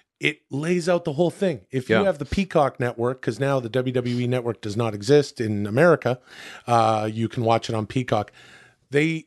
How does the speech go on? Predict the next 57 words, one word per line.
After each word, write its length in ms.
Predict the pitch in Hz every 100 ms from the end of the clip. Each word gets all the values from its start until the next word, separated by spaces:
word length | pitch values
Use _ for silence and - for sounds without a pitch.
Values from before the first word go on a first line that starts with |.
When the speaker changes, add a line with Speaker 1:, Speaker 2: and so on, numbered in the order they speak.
| -
Speaker 1:
are 360 | 135 131 127 120
famous 400 | - 156 151 -
for 120 | 139
their 160 | 120
packages. 800 | 107 123 117 - 85 - - - -
Speaker 2:
Yeah. 160 | 98
Speaker 1:
Uh, 300 | 113 107 104 98
something 400 | 139 127 117 113
that 160 | 113
you've 200 | 120 117
said, 280 | - 123 113
of 320 | 113 - 107
course, 280 | - 117 107
the 120 | -
U 160 | 113 117
F 80 | -
C 360 | - 131 101 - _ _ _ _
has 200 | 117 95
done 240 | 113 101
over 160 | 101 98
the 80 |
years. 300 | 101 98 95
These 160 | - 196
Speaker 2:
Mm-hmm. 80 | 139
Speaker 1:
packages 560 | 156 151 135 117 107
are 80 | 107
important. 520 | 98 - 117 95 87 - - - - -
I 100 | 196
mean, 200 | 196 180
eh, 420 | 180 180 180 180
no 80 | 175
matter 200 | 180 175
what 180 | 170 156
you 60 | 392
Speaker 2:
Yeah, 80 |
Speaker 1:
watch. 140 | 381 98
Speaker 2:
they 80 | 143
build 260 | 135 143 147
the 80 |
story, 420 | 160 160 131 143 170
Speaker 1:
You're 80 |
Speaker 2:
they 40 | 180
Speaker 1:
watching 240 | 165 147
Speaker 2:
build 160 | 139 139
the 60 | 151
Speaker 1:
some 60 |
Speaker 2:
characters. 480 | 139 135 139 - 165
Speaker 1:
N 20 |
F 40 | 143
L. 100 | 147 _
Yeah, 100 | 180
Speaker 2:
Of 60 | -
Speaker 1:
you're 80 | 175
Speaker 2:
course. 260 | 233 139
Speaker 1:
watching 140 | 131 120 -
the 140 | 117
Olympics. 540 | 117 143 151 156 -